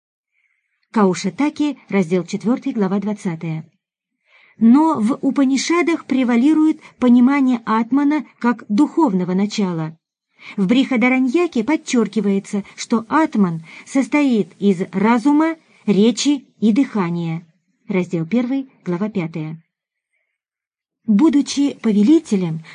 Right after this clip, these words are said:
Атман должным образом распределил вещи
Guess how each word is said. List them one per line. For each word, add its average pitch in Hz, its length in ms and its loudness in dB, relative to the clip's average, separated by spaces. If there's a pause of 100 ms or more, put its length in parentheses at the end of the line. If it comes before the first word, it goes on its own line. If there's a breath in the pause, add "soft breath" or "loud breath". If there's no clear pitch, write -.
(180 loud breath)
Атман 254 560 0 (180 loud breath)
должным 294 580 2
образом 220 680 0
распределил 214 680 0
вещи 277 540 0